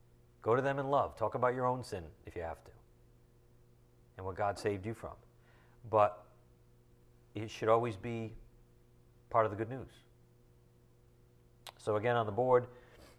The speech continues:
the minute it ceases to be good news, then we are getting in the way of the simple call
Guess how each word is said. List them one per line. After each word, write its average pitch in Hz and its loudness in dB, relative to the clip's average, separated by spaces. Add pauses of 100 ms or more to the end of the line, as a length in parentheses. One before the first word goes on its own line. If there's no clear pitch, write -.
(140)
the 107 -4
minute 127 -2
it - -8
ceases 147 -6
to - -12
be 120 -6
good 107 -4
news, 104 -6
then 98 -6
we 95 -6
are 90 -2
getting 101 -2
in 95 -10
the 92 -8
way 95 -6
of 82 -12
the 87 -12
simple 147 -4
call 90 -2